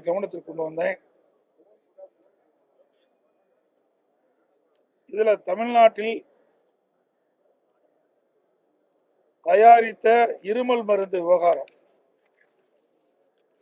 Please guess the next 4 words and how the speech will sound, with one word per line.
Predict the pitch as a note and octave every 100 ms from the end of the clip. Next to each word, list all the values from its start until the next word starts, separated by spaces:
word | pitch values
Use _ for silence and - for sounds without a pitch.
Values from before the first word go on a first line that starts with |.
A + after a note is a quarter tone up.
| _ _ - - _ _ _ _
பத்திரிகையாளர் | - - A3 G3+ G#3 G3
உடன்பிறப்புகள் | G#3 G3+ G3 F#3+ F3+
நன்றாக | F3+ G3 F#3 F#3
தெரியும். | E3+ F3+ G#3+